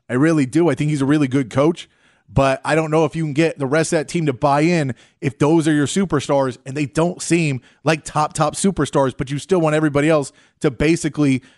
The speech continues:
toe the line and sit and be okay behind them. Get through these last few for you. Number ten, the Brooklyn Nets. They lost the top shooters. Uh, Steph, Seth Curry, Joe Harris, Patty Mills,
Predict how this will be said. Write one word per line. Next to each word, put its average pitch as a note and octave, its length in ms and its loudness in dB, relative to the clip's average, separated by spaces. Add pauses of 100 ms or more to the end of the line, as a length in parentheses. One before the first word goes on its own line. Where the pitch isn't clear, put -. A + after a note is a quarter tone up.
(140)
toe E3+ 260 0
the C#3+ 100 0
line C#3+ 440 2
and B2+ 180 -4
sit D3+ 240 0
and B2 120 -4
be C3+ 140 2
okay C3 320 0
behind A2+ 380 -4
them. - 100 -20 (1500)
Get D#3 180 0
through E3 120 2
these D3 200 0
last D3 260 0
few D#3+ 220 2
for D3+ 200 -2
you. B2 120 0
Number D3 320 0
ten, E3+ 300 -2
the C3 80 0
Brooklyn D3 440 0
Nets. D#3+ 280 -2 (260)
They D3 120 2
lost D#3 360 0
the D#3+ 140 0
top D3+ 340 -2
shooters. C#3+ 440 0 (300)
Uh, A#2+ 320 0
Steph, D#3+ 380 -2
Seth E3+ 260 0
Curry, D#3 380 0 (180)
Joe D3 240 2
Harris, D3 320 2
Patty D3+ 320 2
Mills, C3+ 380 0